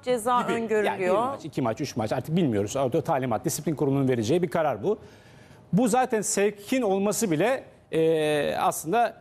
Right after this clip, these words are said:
Speaker 2: yeterli. Yani Başkan Ali Koç'un bundan önce söylem-, söylemine göre dayandırıyorum. Bir de tabii kritik olan konu yedi Nisan'da Süper Kupa finali var. Özellikle bu Süper Kupa ile ilgili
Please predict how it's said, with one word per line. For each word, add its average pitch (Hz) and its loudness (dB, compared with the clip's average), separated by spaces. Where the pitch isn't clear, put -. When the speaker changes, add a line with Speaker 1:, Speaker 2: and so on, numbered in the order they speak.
Speaker 2:
yeterli. 180 0
Yani 113 -6
Başkan 135 -2
Ali 127 -2
Koç'un 143 -2
bundan 143 0
önce 131 2
söylem-, 143 0
söylemine 135 0
göre 110 0
dayandırıyorum. 104 0
Bir 247 2
de 254 2
tabii 170 -2
kritik 185 -2
olan 131 0
konu 147 -2
yedi 185 2
Nisan'da 208 0
Süper 208 -2
Kupa 196 -2
finali 143 0
var. 95 -2
Özellikle 220 2
bu 208 -2
Süper - -2
Kupa 185 -2
ile 156 0
ilgili 175 2